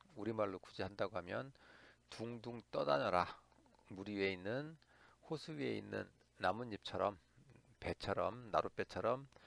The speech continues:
둥둥 떠다녀라 라고 하는, 아, 명령을 갖고 있는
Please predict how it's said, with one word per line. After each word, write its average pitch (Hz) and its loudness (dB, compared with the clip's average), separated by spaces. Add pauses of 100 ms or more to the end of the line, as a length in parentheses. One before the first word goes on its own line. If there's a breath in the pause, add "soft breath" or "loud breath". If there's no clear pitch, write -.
(240 loud breath)
둥둥 117 -8
떠다녀라 117 2 (180)
라고 98 0
하는, 135 -6 (560 loud breath)
아, 92 -10
명령을 95 -4
갖고 98 -6
있는 87 -8